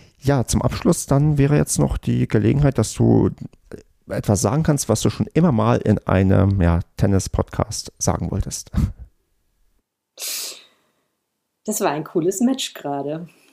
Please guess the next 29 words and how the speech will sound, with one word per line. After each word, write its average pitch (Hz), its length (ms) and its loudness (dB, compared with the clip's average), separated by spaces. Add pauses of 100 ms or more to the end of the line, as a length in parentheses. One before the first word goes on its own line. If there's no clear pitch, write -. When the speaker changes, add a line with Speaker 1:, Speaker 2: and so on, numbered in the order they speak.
(1600)
Speaker 1:
Ja, 110 100 4
das - 220 -2
höre 104 80 4
ich 110 60 -2
doch 127 140 -2
gerne. 131 320 4
Dann 113 300 2
würde 123 160 0
ich - 60 -6
sagen, 117 280 0
Lara, 117 320 0
vielen, 139 220 2
vielen 120 180 0
Dank 117 180 -2
für - 100 -6
die 104 120 -2
Zeit, - 280 -4
die - 60 -4
du 107 60 -4
dir 107 180 2
genommen 98 300 0
hast. - 180 0
Das - 140 -2
hat 95 100 -2
super - 180 -2
viel 104 120 -2
Spaß 113 320 -2
gemacht 107 420 -2
und 98 420 2